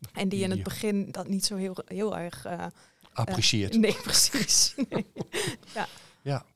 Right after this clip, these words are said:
Speaker 2: Hoe sta je tegenover imiti-, i-, eh, hoe heet het? I-, intermittent fasting?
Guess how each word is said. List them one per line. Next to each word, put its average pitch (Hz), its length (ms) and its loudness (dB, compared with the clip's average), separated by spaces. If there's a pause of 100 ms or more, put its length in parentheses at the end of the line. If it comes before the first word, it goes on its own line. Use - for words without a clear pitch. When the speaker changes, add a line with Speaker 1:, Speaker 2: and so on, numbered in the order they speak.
(280)
Speaker 2:
Hoe - 220 0
sta - 200 2
je 156 160 2
tegenover 113 580 0
imiti-, 120 480 -6 (580)
i-, 110 160 -2
eh, 107 180 -6
hoe 85 260 -14
heet 101 200 -4
het? - 120 -20
I-, 117 360 -10 (220)
intermittent 117 560 2
fasting? 143 480 0